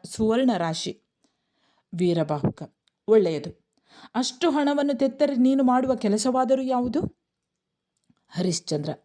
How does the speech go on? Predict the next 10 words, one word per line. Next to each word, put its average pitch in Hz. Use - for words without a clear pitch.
"ಯಾವ 240
ಹೊತ್ತು 214
ಯಾವ 208
ಕೆಲಸವನ್ನು 202
ಹೇಳಿದರೂ 196
ಇಲ್ಲವೆನ್ನದೆ 190
ಮಾಡುವೆನು." 180
ವೀರಬಾಹುಕ, 156
"ಹಾಗಾದರೆ 208
ಕೊಡುವೆನು." 160